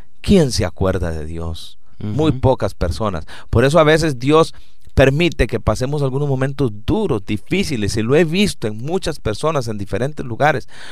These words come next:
Speaker 1: cuando en esos momentos vienen a la presencia de Dios y hacen una entrega sincera de Dios.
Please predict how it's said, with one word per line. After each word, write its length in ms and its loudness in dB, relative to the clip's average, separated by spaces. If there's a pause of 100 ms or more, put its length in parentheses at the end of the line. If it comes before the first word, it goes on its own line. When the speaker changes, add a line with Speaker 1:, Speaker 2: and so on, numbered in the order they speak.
(160)
Speaker 1:
cuando 440 4 (140)
en 140 0
esos 260 2
momentos 580 -2 (300)
vienen 520 4
a 60 4
la 120 4
presencia 600 -2
de 120 0
Dios 260 -2 (320)
y 280 2 (180)
hacen 580 2 (220)
una 240 0
entrega 580 0 (140)
sincera 600 -2
de 120 -4
Dios. 480 -8